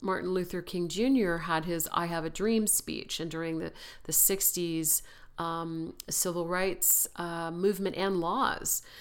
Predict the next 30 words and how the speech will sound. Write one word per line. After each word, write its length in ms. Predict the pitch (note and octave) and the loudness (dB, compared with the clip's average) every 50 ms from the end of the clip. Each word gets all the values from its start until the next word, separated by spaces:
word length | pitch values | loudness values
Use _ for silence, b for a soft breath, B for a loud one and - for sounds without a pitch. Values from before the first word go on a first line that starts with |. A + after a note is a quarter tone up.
| B B B | B B B
that 140 | - - - | -6 -4 -4
happened. 520 | - - E3+ D#3+ D3+ - - G2+ - - - - | -2 -2 -2 -2 -2 -4 -6 -8 -8 -8 -8 -6
And 160 | - G3 F#3 | -4 -4 -2
so 580 | - - - - F#3+ F3+ F3+ F3 F3 F3+ F3 F3 B B B B B B - | 0 0 0 2 2 2 2 2 2 0 -2 -4 B B B B B B -8
because 640 | - F#3 - - - - - G#3 A#3 C4 C4+ A3+ A3 | -8 -6 -6 -4 -2 2 4 6 6 8 6 6 4
we 140 | G#3 G#3+ G3 | 2 0 0
do 180 | D#3 G3 F#3+ | 0 0 0
have 380 | F3 E3+ F3 G3 G#3 A#3+ B3+ B3 | 0 -2 -2 0 2 2 4 4
Saturn 380 | - - G#3 F#3 F3 F3 E3+ E3+ | 4 2 2 2 0 0 -2 -2
moving 300 | E3+ E3 D#3 E3 E3 D#3+ | -2 -2 -2 -2 -2 -2
into 280 | D#3+ D#3+ D#3+ - - | -2 -2 -2 0 2
Aquarius, 720 | D#3+ - - - E3 D#3+ D#3+ D#3+ D#3+ D#3+ D#3+ E3 - - - B B B B | 2 2 4 4 4 4 4 4 0 0 0 0 2 2 2 B B B B
there's 160 | - G3+ G#3+ B3 | -2 0 2 2
a 40 | |
lot 600 | A#3 G#3 E3 D#3 D#3+ E3+ E3+ F3 F3 E3+ - - - | 2 2 0 -2 0 4 6 8 8 6 6 2 -4
of 140 | - D3+ - | -8 -8 -6
positive 560 | - - E3+ D#3 D#3 E3 D#3 - - - D3+ | -4 -4 -4 -4 -4 -4 -4 -4 -4 -6 -6
things. 480 | D3+ - - - - - - - - - - - - | -8 -8 -6 -6 -6 -6 -6 -8 -8 -10 -4 4 8
I'm 320 | G3 G#3 A3 A3 A3 A3+ A3 - - E3 | 8 10 10 8 6 4 2 -2 -4 -4
getting 260 | - F3 E3+ E3+ E3+ | -2 0 0 0 -2
ahead 200 | E3 D3+ - - | -2 -2 -4 -6
of 100 | D3+ - | -6 -6
myself. 420 | - - - - - - - - - | -8 -6 -4 -2 -4 -4 -4 -6 -6
Let's 240 | - F#3 G3 G3 - | -2 -2 0 0 0
talk 220 | - - E3+ E3+ - | 2 2 0 0 0
about 200 | E3+ E3+ - - | -2 -2 -2 -2
R 100 | - F3 | -2 -4
B 140 | E3 E3+ D3+ | -4 -6 -8
G. 240 | D3+ - - - - - B B B B B B B B B | -8 -8 -8 -8 -8 -10 B B B B B B B B B
So 540 | B - - - A#3 A3 A3 A3 A3 A3 | B 2 4 4 6 6 4 2 0 -2